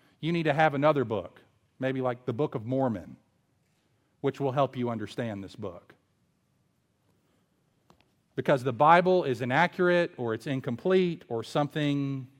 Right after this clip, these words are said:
is missing from it, so you need an additional book of teaching that has to be added to what God has revealed in Scripture. So,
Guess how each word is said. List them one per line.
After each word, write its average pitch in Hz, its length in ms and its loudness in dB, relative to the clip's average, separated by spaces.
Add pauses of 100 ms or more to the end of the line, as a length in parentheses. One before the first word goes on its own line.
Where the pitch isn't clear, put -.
(600)
is 104 120 -10
missing 180 420 2
from 165 260 2
it, 147 180 -2
so 127 320 0
you 123 160 -4
need 123 160 -2
an 113 120 -4
additional 156 380 -2
book 147 200 -2
of 143 100 -6
teaching 143 360 -4
that 123 100 -6
has 135 160 -2
to - 80 -10
be 127 160 -2
added 127 220 -2
to 127 40 -4
what 123 160 -2
God 120 180 0
has 120 120 -8
revealed 113 280 -6
in 107 60 -8
Scripture. 113 440 -6
So, 110 320 -4